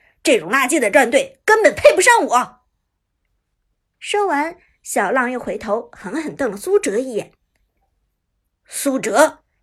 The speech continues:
你觉得你很强？但我终究一天会证明给你看，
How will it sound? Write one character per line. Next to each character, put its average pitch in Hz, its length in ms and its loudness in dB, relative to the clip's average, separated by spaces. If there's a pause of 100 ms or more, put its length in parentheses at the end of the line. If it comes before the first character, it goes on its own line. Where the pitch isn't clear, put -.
(100)
你 349 80 0
觉 277 200 2
得 392 80 2
你 403 120 2
很 302 240 0
强？ 381 460 -2 (420)
但 165 180 -4
我 175 80 -14
终 370 220 0
究 440 180 4
一 277 100 -2
天 311 300 -4
会 392 160 -2
证 440 240 6
明 262 160 0
给 330 100 2
你 180 100 -10
看， - 280 -4